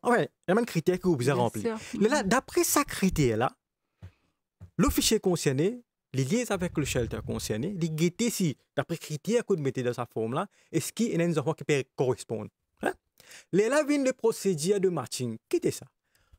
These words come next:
Speaker 1: Le fichier concerné, parmi ces enfants-là, et que le foster,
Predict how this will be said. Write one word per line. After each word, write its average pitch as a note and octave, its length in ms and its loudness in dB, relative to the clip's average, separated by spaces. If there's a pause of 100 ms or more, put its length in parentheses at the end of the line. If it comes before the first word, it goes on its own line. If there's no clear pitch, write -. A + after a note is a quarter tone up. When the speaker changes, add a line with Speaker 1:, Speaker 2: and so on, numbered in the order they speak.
(340)
Speaker 1:
Le D#4 160 2
fichier C4 240 2
concerné, F3 400 2
parmi G#3+ 340 0
ces G3+ 240 -2
enfants-là, B2+ 360 -4 (480)
et C4+ 140 4
que G#3+ 100 0
le G#3 60 2
foster, D3 460 0